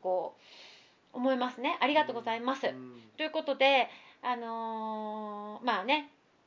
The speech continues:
Speaker 1: あなたである私に、ちょっとね、これをね、
Speaker 2: はい。
Speaker 1: <laughs> あの、届けたいなって、お、あの、本当なんですけどね、
Speaker 2: うん。
Speaker 1: 届けたいなと思うんですけども、これね、本当に大事なのが、
Speaker 2: はい。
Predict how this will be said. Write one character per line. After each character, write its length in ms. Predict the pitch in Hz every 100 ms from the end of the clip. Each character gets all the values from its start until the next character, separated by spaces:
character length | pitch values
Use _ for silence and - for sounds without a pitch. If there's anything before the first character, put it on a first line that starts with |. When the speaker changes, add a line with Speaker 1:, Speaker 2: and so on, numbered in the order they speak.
| _ _ _ _ _ _ _ _ _ _ _ -
Speaker 1:
あ 80 | 208
な 160 | 247 254
た 120 | 220
で 120 | 196
あ 80 | 180
る 120 | 180
私 380 | - - 214 214
に、 180 | 202 165 _ _ _
ち 100 | -
ょ 20 |
っ 20 |
と 80 | 226
ね、 200 | 240 285
こ 80 | -
れ 80 | 226
を 80 | 247
ね、 100 | 285
Speaker 2:
は 60 |
い。 240 | 349 320 302 - -
Speaker 1:
<laughs> 160 | 339
あ 100 | 294
の、 100 | 262
届 260 | 262 262 262
け 20 |
た 120 | 233
い 80 | 202
な 120 | 208
っ 20 | 208
て、 80 | 226
お、 200 | 277 285
あ 60 |
の、 140 | 254 247
本 200 | 392 330
当 140 | 359
な 100 | 349
ん 40 |
で 80 | 214
す 60 | -
け 100 | 190
ど 80 | 240
ね、 120 | 453 - 311 285
Speaker 2:
う 40 |
ん。 20 | 262
Speaker 1:
届 300 | 285 285 277
け 40 |
た 100 | 285
い 40 | 247
な 140 | 285
と 80 | 269
思 180 | 269 370
う 60 |
ん 40 | 302
で 100 | 269
す 80 |
け 100 | 233
ど 100 | 220
も、 280 | 254 403 339 - - -
こ 80 |
れ 80 | 262
ね、 80 | 226
本 260 | 220 302 415
当 100 | -
に 80 | 370
大 180 | 330 330
事 60 | 302
な 100 | 294
の 120 | 226
が、 320 | 196 214 151 - -
Speaker 2:
は 140 | 131
い。 100 | 110